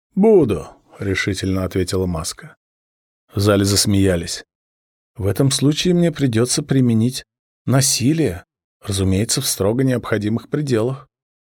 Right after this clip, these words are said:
«Давай посмотрим», — ответил Семнюков, — «как это будет выглядеть».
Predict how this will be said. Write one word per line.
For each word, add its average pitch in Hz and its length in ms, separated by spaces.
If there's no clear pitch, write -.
«Давай 135 400
посмотрим», — 160 800
ответил 101 480
Семнюков, — 101 640
«как 143 260
это 135 200
будет 123 320
выглядеть». 101 560